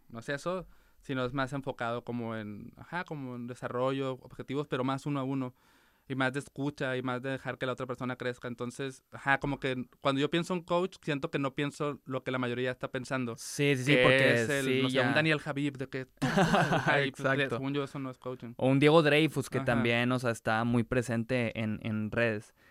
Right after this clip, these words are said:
Speaker 2: Sí, es más como un, un, un acompañante en el proceso de autoconocimiento, ¿no? O
Speaker 1: Ujú.
Speaker 2: sea, vendría más por ese, por ese lado, vaya. Eh, ¿le-, lees mucho? O sea, digo, me queda claro que obviamente leíste mucho también para tú escribir,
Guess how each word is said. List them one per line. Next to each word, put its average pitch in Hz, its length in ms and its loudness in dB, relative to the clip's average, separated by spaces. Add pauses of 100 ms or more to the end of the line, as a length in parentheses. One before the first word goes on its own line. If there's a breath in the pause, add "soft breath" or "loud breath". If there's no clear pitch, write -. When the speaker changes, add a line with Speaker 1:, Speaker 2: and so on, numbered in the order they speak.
(280 soft breath)
Speaker 2:
Sí, 147 160 2
es 151 80 4
más 160 200 2
como 160 500 2
un, 139 280 0
un, 143 320 -6
un 147 180 0
acompañante 151 720 0
en 175 100 0
el 135 100 -2
proceso 123 480 -2
de 131 140 2
autoconocimiento, 117 880 0
¿no? 139 260 -2
O - 80 -2
Speaker 1:
Ujú. 101 80 0
Speaker 2:
sea, 107 320 0
vendría 117 420 -2
más 123 240 0
por 127 200 0
ese, 113 640 -2 (100)
por 117 160 0
ese 117 160 -2
lado, 123 280 4
vaya. 107 260 -8 (640 soft breath)
Eh, 151 440 8 (380)
¿le-, 160 220 8
lees 175 320 6
mucho? 190 500 2
O 135 100 2
sea, 135 140 2
digo, 147 160 6
me 127 120 4
queda 143 200 2
claro 160 280 2
que 143 120 -2
obviamente 143 420 0
leíste 127 880 0
mucho 131 380 0
también 123 240 0
para 127 180 2
tú 127 320 0
escribir, 127 480 0